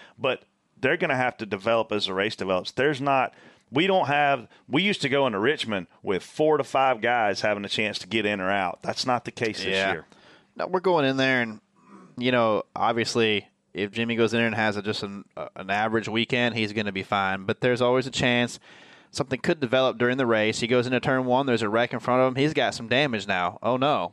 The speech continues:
Speaker 2: Now,
Speaker 1: Yeah.
Speaker 2: now things have gotten ramped up a little bit. But going in, if everything goes as planned, there's not really the, you know, we don't have, we're not running that package, what everyone thought we were gonna run there,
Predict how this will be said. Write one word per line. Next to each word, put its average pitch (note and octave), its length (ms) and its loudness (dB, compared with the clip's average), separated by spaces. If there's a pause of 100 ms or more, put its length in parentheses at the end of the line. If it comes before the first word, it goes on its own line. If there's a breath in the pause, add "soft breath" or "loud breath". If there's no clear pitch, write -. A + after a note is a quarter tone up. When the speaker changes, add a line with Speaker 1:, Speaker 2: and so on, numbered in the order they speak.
(140)
Speaker 2:
Now, B2+ 420 0
Speaker 1:
Yeah. A2 80 -10
Speaker 2:
now C#3 260 2
things B2+ 340 0
have A2 160 0
gotten A2 300 2
ramped A#2 260 0
up C#3 140 0
a A#2+ 40 -2
little G2+ 140 2
bit. G2+ 160 -2
But G2+ 180 -4
going B2+ 340 2
in, D3+ 320 2 (1000 soft breath)
if - 140 -6
everything C3 420 0
goes A#2 280 2
as A2 200 2
planned, A#2 520 0
there's G#2 180 -2
not A#2 220 0
really A#2+ 320 2
the, G2 320 2 (440)
you A2+ 120 -6
know, A2+ 120 2
we A#2 120 2
don't A#2+ 180 0
have, A#2 280 0
we're G#2+ 80 0
not A2+ 180 0
running A#2 200 0
that G#2 160 0
package, A#2 420 -2
what G2+ 120 0
everyone G#2 300 0
thought G#2 220 0
we G#2 80 0
were G2+ 100 0
gonna G#2 180 0
run G#2 280 0
there, G2+ 320 0